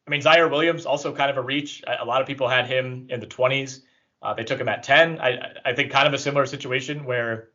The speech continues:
Memphis looks at this as a three or four year project, not a guy they expect to look good right away. Uh, but, but you look at the top –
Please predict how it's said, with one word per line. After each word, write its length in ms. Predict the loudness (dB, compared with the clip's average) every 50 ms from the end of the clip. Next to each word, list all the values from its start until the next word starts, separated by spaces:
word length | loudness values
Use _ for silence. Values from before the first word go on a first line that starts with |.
| _ _ _ _ _ _ _ _ -20 _ _
Memphis 380 | -2 -2 0 0 0 -4 -2 -2
looks 180 | -4 -2 0
at 140 | 0 0 2
this 200 | 0 -2 0 0
as 160 | -4 -4 -4
a 160 | -4 -6 -6 -6
three 160 | -6 -2 -2
or 80 | -2 -2
four 220 | -2 -2 -4 -2
year 180 | -2 -2 -2 -2
project, 520 | 0 0 2 2 4 2 0 0 0 -8 _ _ _ _ _ _ _
not 180 | -2 0 0 0
a 40 | 2
guy 180 | 2 2 2
they 100 | 2 0
expect 320 | -2 -4 -2 -4 -4 -4 -4
to 60 | -6
look 160 | -6 -6 -4
good 180 | -4 -4 -2 2
right 160 | 2 2 4
away. 400 | 4 4 4 4 2 0 -2 -10 -20 _ _ _ _ _
Uh, 180 | -4 -2 -2 -2 -2
but, 100 | -4 -6 -6 0
but 140 | 0 2 2
you 80 | 2 2
look 180 | 2 2 6
at 160 | 6 4 4
the 120 | 4 -4 -14
top – 460 | -10 -4 2 2 4 2 2 -2 -10